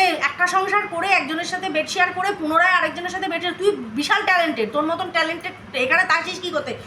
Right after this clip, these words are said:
ওই জলন মাসির বাড়িতে গিয়ে তুই বসে থাক, ওই ননস্টিকের কড়াইগুলো নিয়ে যাবে, ওর কড়াই বাসন সব একবারে গেছে, ওই সব জায়গায় গিয়ে তুই থাক,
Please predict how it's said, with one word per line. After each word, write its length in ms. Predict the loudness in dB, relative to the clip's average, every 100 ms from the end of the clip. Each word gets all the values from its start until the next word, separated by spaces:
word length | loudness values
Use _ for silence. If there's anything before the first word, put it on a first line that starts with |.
| -10
ওই 80 | -2
জলন 280 | 4 4 6
মাসির 260 | 4 4 2
বাড়িতে 280 | 2 0
গিয়ে 160 | -2 -2
তুই 100 | -2
বসে 240 | -4 -2
থাক, 160 | 2 2 0 -10 -18 -18 -18 -18 -12 -4
ওই 260 | -2 -2 -2
ননস্টিকের 460 | 0 0 0 -2 0
কড়াইগুলো 320 | 4 4 4
নিয়ে 200 | 2 2
যাবে, 180 | 0 -2
ওর 100 | -4 2
কড়াই 220 | 2 4
বাসন 280 | 2 0 -2
সব 220 | 0 2
একবারে 320 | 4 2 0
গেছে, 280 | 0 0 -2 -12 -16 -20 -20 -20 -20 -18 -6
ওই 120 | -4
সব 200 | 0 2
জায়গায় 300 | 2 2 2
গিয়ে 180 | 2 0
তুই 140 | -2
থাক, 260 | -2 -2 -2